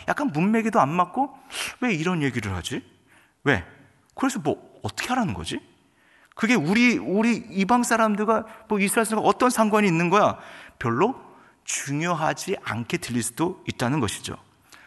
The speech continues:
사실 많은 학자들이 이 바울의 심겨-, 심정이 격하게 들어있는 이 로마서 구 장서부터 십일 장까지의 말씀을 보면서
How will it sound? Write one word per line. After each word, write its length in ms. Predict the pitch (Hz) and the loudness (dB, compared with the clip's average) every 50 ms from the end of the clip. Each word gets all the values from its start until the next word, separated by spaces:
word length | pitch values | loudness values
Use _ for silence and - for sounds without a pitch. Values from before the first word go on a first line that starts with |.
| - - | -8 -2
사실 260 | - 190 175 220 208 | 0 2 2 4 6
많은 320 | 156 123 123 147 165 165 | 8 8 8 8 8 6
학자들이 840 | 156 151 - - 151 131 110 101 127 165 - - 90 87 - - - - - - - - - - | 4 4 4 4 4 4 4 4 2 2 2 2 -2 -6 -12 -18 -20 -20 -20 -20 -20 -18 -6 -2
이 120 | 123 131 | -2 -2
바울의 460 | - - - 127 117 113 123 135 131 | -2 0 0 2 4 4 6 6 6
심겨-, 440 | - - - 190 175 160 147 151 151 143 - - | 4 4 2 0 2 4 6 6 4 4 2 -4
심정이 680 | - - - 185 165 156 147 139 135 139 131 110 - - | -4 -2 0 0 2 2 2 4 4 2 2 2 0 -2
격하게 420 | - 127 120 - - 160 151 156 | -4 -2 0 0 2 4 4 2
들어있는 500 | - - - 127 127 123 117 120 131 135 - - - - - | 2 2 4 4 4 4 4 2 2 0 -2 -6 -12 -10 -4
이 120 | - 127 117 | -2 0 2
로마서 440 | 110 120 127 135 127 123 - 127 | 2 2 4 4 2 2 0 -4
구 160 | - - 123 113 | -6 -6 -2 0
장서부터 400 | 127 139 139 120 123 113 120 113 | 2 2 2 0 -2 -2 -2 -2
십일 300 | - - - 175 185 175 | -2 -2 -4 -4 -4 -2
장까지의 600 | - 147 139 123 - - - 135 117 107 123 123 | 0 0 0 0 -2 -2 -2 -2 0 2 2 0
말씀을 480 | 107 98 101 104 - - - 131 123 110 | 2 2 0 -2 -2 -2 -2 -2 0 -2
보면서 520 | - 107 98 98 98 - 147 147 127 | -2 -4 -4 -4 -4 -2 -2 -2 -2